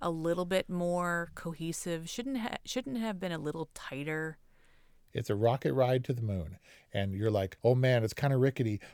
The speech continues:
Speaker 2: Hold together, girl." And then when you get to the moon, you look back and you're like, "Thank you, rocket, for doing your job." Not to say that it wasn't a rickety pile,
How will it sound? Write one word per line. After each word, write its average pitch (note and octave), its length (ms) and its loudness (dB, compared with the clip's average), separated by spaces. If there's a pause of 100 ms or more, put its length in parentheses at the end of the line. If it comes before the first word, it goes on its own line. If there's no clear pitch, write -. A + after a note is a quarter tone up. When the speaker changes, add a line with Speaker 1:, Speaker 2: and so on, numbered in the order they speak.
Speaker 2:
Hold E3+ 300 4
together, D3+ 380 4
girl." A#2+ 400 4 (220)
And A2+ 140 2
then A2+ 100 2
when A2 100 0
you G2+ 100 0
get A#2 260 6
to F3 100 2
the A#2+ 80 2
moon, F#2+ 280 -2
you G2+ 120 0
look G#2+ 200 0
back A2+ 280 -2
and F2+ 80 -6
you're F2+ 100 -4
like, E2+ 240 -4
"Thank A2+ 320 -2
you, E2+ 140 -4
rocket, F2 440 -4
for - 140 -12
doing F2+ 340 -4
your F#2 120 -4
job." E2+ 340 -10 (640)
Not G#2 160 -2
to A#2+ 60 -2
say D3+ 300 4
that B2+ 160 0
it G2+ 80 0
wasn't G2 300 -4
a G2 40 -2
rickety G2+ 380 -2
pile, F#2+ 380 0